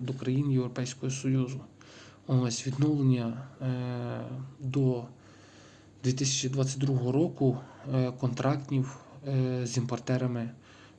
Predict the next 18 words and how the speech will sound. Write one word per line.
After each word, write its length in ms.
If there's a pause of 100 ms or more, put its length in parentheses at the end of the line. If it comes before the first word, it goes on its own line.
меду, 400 (180)
тобто, 600 (220)
е, 180
з 60
тим 240
самими, 640 (480)
е, 920
з 40
тою 180
самою 280
Німеччиною, 600
з 60
тою 200
самою 380
Польщею, 720 (400)
з 80
Великою 360
Британією. 760